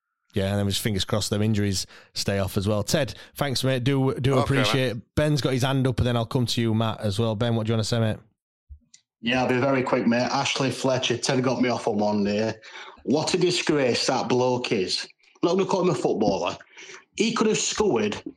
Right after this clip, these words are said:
Speaker 3: against Cardiff last week if he'd wanted. Any striker worth the salt would have smashed that ball back at net.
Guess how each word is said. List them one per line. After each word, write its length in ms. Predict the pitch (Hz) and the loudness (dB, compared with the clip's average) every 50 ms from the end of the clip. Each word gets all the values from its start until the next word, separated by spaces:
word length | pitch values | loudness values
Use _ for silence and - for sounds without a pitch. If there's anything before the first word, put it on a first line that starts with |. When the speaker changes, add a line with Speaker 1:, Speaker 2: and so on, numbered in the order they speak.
| _ _ _ _ | _ _ _ _
Speaker 3:
against 380 | - 139 151 151 147 131 - - | -4 -4 -2 0 0 0 0 -2
Cardiff 400 | 147 160 147 143 131 123 123 - | 0 0 0 2 0 0 0 0
last 220 | 123 110 - - | -2 -2 0 0
week 180 | 127 120 117 - | 0 -2 -2 -4
if 100 | - - | -6 -2
he'd 120 | 127 123 | 0 0
wanted. 500 | 120 113 107 104 101 95 - 139 135 - - - - - - - - - - | 2 2 0 0 -2 0 0 -2 -2 -2 -6 -14 -16 -18 -18 -20 -20 -8 -4
Any 180 | 185 214 233 226 | 0 0 2 2
striker 560 | - - - - 214 208 208 202 196 - 165 | 0 0 -2 0 0 0 2 0 0 0 0
worth 320 | 143 143 147 147 143 - - | 0 0 0 0 -2 -2 -2
the 80 | 151 | -2
salt 340 | - - - 165 147 123 110 | -2 0 0 0 0 0 0
would 100 | 123 127 | 0 0
have 80 | 127 120 | 0 0
smashed 400 | - - 190 185 175 175 - 202 | 0 0 0 0 0 0 0 0
that 180 | 165 135 135 | -2 0 0
ball 180 | 160 151 147 131 | 0 2 2 0
back 320 | - - 147 135 - - | 0 -2 -4 -4 -2 -2
at 80 | 139 104 | 0 0
net. 380 | 127 127 120 110 98 - - | 2 0 0 0 -2 -6 -8